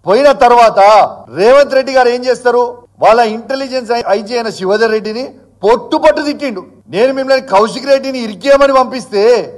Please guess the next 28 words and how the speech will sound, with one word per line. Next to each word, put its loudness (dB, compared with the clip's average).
కౌశిక్ -2
రెడ్డిని -4
మీరు -8
ఎట్లా -4
పోనిచ్చిండ్రు?" -4
అని -4
శివధర్ -6
రెడ్డిని -10
ఇష్టం -6
ఉన్నట్టు -6
తిట్టిండు -14
సీఎం. -10
This -14
is -12
the -4
fact. -4
తిట్టిన -6
తర్వాత 4
శివధర్ 2
రెడ్డి 0
గారు 2
ఏం 0
చేసిండ్రు, -4
ఎవరైతే 2
ఎస్ఓటి 0
పోలీసు -2
వాళ్ళు 0
వచ్చిర్రో -2